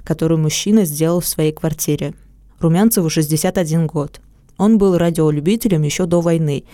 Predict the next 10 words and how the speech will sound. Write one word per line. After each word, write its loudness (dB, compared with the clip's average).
и -2
создал 0
радио 2
«Вован», 0
по -4
которому 0
ретранслировал 0
музыку 0
и 2
радиоспектакли. -2